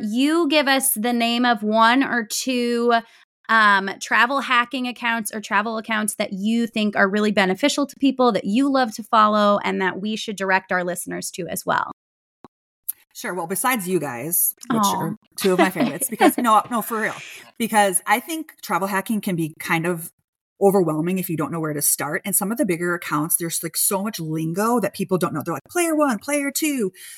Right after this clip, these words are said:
Speaker 2: do this, five twenty-four," like, all of these things. And sometimes you're just kind of like, it kind of swarms in your head. And to have somebody really break it down if you're just beginning,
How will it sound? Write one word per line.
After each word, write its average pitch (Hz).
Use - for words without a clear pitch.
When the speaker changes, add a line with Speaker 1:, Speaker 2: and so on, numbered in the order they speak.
Speaker 2:
do 302
this, 240
five 262
twenty-four," 254
like, 196
all 220
of 233
these 214
things. 202
And 208
sometimes 247
you're 190
just 185
kind 185
of 170
like, 165
it 160
kind 220
of 196
swarms 185
in 185
your 160
head. 165
And 185
to 190
have 185
somebody 214
really 160
break 156
it 160
down 151
if 151
you're 151
just 147
beginning, 151